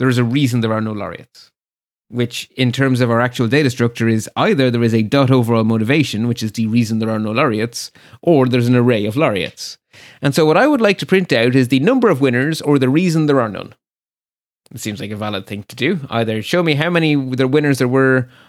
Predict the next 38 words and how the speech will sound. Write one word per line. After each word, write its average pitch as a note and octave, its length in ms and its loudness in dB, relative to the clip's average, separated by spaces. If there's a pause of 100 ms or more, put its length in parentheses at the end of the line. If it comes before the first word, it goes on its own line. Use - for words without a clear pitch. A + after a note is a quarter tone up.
(140)
or B2 400 2 (180)
why A#2+ 380 0
there A#2+ 100 0
were A#2+ 160 2
no A#2 100 0
winners. - 460 -10 (720)
And C#3 160 0
so C3+ 240 2
to B2+ 140 -4
do A#3+ 160 2
that, C3+ 260 0
we B2 120 0
take F#3 260 -2
our D3+ 100 2
dot C3+ 280 -2
prizes A#2+ 480 0
and A#2 80 0
we A2+ 100 0
explode C#3+ 400 0
it A#2+ 100 -2
out, A2+ 240 -2
and A2 140 -4
then A2+ 80 -2
we A2+ 100 0
pipe E3 300 -2
it A#2 80 0
into A2 540 -2 (420)
the C#3 140 2
alternate C3+ 420 0
operator. - 520 -8 (120)
To G#3 140 2
the A#3 120 4
left, F#3+ 480 -2
we C3+ 120 0
have A#2+ 360 -2
dot F#3 220 2
overall E3 320 2
motivation. B2 580 -6